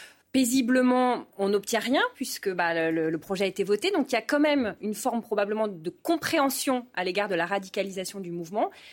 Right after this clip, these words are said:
même si ça peut aussi générer de l'inquiétude, parce que quand on voit toutes ces images, on peut,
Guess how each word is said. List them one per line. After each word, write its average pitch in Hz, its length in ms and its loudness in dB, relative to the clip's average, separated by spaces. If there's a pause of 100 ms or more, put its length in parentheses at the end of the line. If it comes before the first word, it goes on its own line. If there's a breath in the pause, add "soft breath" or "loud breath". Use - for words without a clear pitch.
(140 loud breath)
même 262 260 4
si 359 300 2
ça 214 180 0
peut 302 220 -2
aussi 240 260 0
générer 233 320 0
de 277 60 0
l'inquiétude, 233 480 -4
parce 170 140 -4
que 180 40 -8
quand 165 220 -6
on 185 60 -4
voit 196 120 0
toutes 208 160 -12
ces 180 240 -6
images, 214 380 0
on 160 220 -2
peut, 180 200 -12